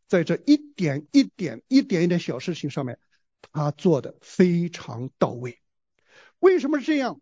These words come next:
我们还是说，因为他是这样的人，他自己清楚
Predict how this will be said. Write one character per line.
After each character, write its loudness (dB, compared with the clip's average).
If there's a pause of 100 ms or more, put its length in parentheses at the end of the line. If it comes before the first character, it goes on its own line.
我 -6
们 -4
还 -6
是 -6
说， -6
因 4
为 -2
他 -6
是 -2
这 0
样 -4
的 -2
人， -8
他 -2
自 -2
己 0
清 4
楚 -6